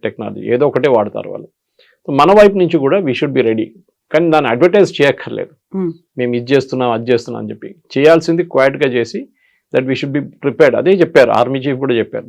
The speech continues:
Speaker 1: that future war will be stronger. పాకిస్తాన్ ఇంకా కొత్తది ఏదైనా సర్కస్లు ట్రై చేస్తే దెబ్బ చాలా సీరియస్గా ఉంటుంది. పాకిస్తానే ఉండకుండా పోతుంది అనమాట.
Speaker 2: Hmm.
Speaker 1: పాకిస్తాన్ will cease to exist.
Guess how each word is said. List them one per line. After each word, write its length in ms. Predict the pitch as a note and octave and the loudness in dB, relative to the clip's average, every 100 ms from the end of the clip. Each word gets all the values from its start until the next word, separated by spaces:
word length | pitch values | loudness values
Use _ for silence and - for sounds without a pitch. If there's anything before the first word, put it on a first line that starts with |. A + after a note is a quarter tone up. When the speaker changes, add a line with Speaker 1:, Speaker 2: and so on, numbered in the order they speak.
| A2 | -10
Speaker 1:
that 120 | - - _ _ _ _ D#3+ | -10 -18 _ _ _ _ 0
future 300 | F#3+ A3 F#3 | 4 4 4
war 120 | D#3 F3+ | 4 4
will 120 | D3+ C#3 | 2 -2
be 60 | C3 | -8
stronger. 380 | - B2+ B2 A2+ - C3+ | -2 0 2 -2 -2 -2
పాకిస్తాన్ 600 | C#3+ F3+ E3+ - D#3+ D3+ B2+ | 0 -2 -2 0 2 0 -4
ఇంకా 260 | - D#3+ F#3+ F3+ B2+ | 2 4 4 2 -4
కొత్తది 360 | A#2+ - D3 C#3 | -4 -2 0 2
ఏదైనా 240 | C#3 C3+ C3 - - - | 0 -2 -2 -4 -4 -2
సర్కస్లు 420 | B2+ D3+ - A#2+ A#2 | 0 -2 -2 -4 0
ట్రై 140 | A#2 A#2 | 2 2
చేస్తే 320 | A2 - C3 G#2 _ _ _ _ _ _ _ _ - G#2+ | 0 0 -2 -2 _ _ _ _ _ _ _ _ -20 -2
దెబ్బ 180 | B2 G#2+ D#3+ D3+ | 0 2 0 0
చాలా 280 | F#2 C3 D#3 - | -4 0 -2 0
సీరియస్గా 360 | C3+ C3+ A#2+ A#2+ | 0 0 2 -2
ఉంటుంది. 220 | A2 A#2 A#2 - | -4 -8 -8 -2
పాకిస్తానే 640 | B2 - F3 F3 E3+ E3+ F#3 | -2 0 -2 2 4 4 2
ఉండకుండా 480 | D3+ D#3 D#3+ D3 E3 F3 | 2 0 0 0 0 0
పోతుంది 360 | B2+ A#2+ A#2+ A2 | -2 -2 -6 -12
అనమాట. 260 | B2 C#3 C#3 _ - F#3 | -16 -20 -20 _ -14 -8
Speaker 2:
Hmm. 100 | E3 | -2
Speaker 1:
పాకిస్తాన్ 480 | C3+ - E3 - E3+ D3+ | -2 0 0 2 2 0
will 120 | C3+ - | -2 -2
cease 260 | G3 G3+ - | 0 0 4
to 60 | F3 C3+ | 4 4
exist. 400 | A2 A#2+ - | 0 -6 -6